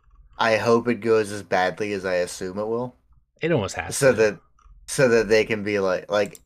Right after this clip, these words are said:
Speaker 1: Anthem level bad. So that they can be like, "Hey, remember how we were gonna do all that live service bullshit? Turns out nobody wants that but us and our accountants and our shareholders.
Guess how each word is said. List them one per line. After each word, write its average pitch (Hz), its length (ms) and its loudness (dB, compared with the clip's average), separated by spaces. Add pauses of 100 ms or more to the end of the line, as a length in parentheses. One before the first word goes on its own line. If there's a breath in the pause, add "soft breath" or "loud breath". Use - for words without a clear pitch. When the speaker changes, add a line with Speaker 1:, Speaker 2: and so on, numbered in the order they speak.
Speaker 1:
Anthem 120 480 -2
level 92 320 -2
bad. 87 440 -4 (680)
So 131 160 0
that 113 200 4
they 110 160 6
can 107 160 -2
be 104 160 0
like, 98 240 2
"Hey, 143 320 6
remember 139 280 2
how 147 140 2
we 147 80 2
were 139 60 0
gonna 131 160 -2
do 127 160 2
all 127 80 6
that 113 160 2
live 104 280 2
service 107 300 -2
bullshit? 127 520 -6 (180 loud breath)
Turns 135 280 0
out 120 220 4
nobody 113 340 2
wants 107 300 -2
that 92 240 0
but 95 140 -2
us 110 340 0
and 95 80 -8
our 87 120 -2
accountants 95 440 -4
and 95 100 -8
our 95 60 -6
shareholders. 98 600 0